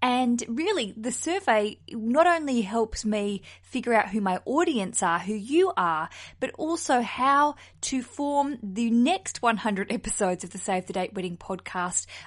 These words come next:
around what you would like to listen to. I really think ahead. I try and keep this fresh and interesting and also add layers to it. So we're not just talking about dresses and cakes and all that shit. It's about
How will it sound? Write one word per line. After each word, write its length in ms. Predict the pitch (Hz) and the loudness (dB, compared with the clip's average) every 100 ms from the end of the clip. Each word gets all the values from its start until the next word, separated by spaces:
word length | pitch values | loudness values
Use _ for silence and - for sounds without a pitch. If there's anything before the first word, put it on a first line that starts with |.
| - | -2
around 420 | 247 247 247 226 | 2 4 4 2
what 200 | 233 - - | 0 -2 -6
you 200 | 220 277 | -4 -2
would 140 | 262 220 | -2 -2
like 220 | 180 - | -4 -4
to 120 | 208 | -6
listen 320 | 208 - 190 | -4 -2 -2
to. 260 | - 165 - _ _ _ _ - | -4 -8 -12 _ _ _ _ 2
I 100 | 269 | 2
really 240 | 311 302 | 4 2
think 220 | - 262 | 2 0
ahead. 360 | 233 190 196 - | 0 0 0 0
I 100 | - | -4
try 280 | 196 247 262 | -2 0 2
and 140 | 254 240 | 2 -2
keep 260 | 240 - | -6 -2
this 240 | 220 - - | -2 -2 -4
fresh 540 | - 233 220 - - - | 0 2 2 0 -4 -6
and 120 | 180 220 | -6 0
interesting 800 | 233 - 226 226 - 220 214 - | 0 2 0 0 0 0 0 -2
and 100 | 214 - - | -4 -4 -4
also 400 | 285 - 247 - | -4 0 0 2
add 200 | 208 185 | 2 2
layers 680 | 180 180 202 233 247 202 - | 2 4 6 8 8 6 2
to 240 | - 196 165 | 0 0 0
it. 100 | - | 0
So 100 | 240 | 0
we're 100 | 294 | 2
not 200 | 330 - | 0 2
just 300 | 277 - - | 0 0 -4
talking 260 | 240 226 | -4 -2
about 220 | 202 202 | 0 0
dresses 340 | - 190 190 190 | 0 0 0 -2
and 100 | 185 | -4
cakes 380 | - 190 180 190 | -2 -4 -4 -4
and 60 | |
all 80 | 175 | -4
that 100 | 180 | -4
shit. 260 | - 175 - - - - 247 | -2 -4 -4 -10 -12 -6 -2
It's 200 | 277 269 | -2 2
about 320 | 269 262 | 6 6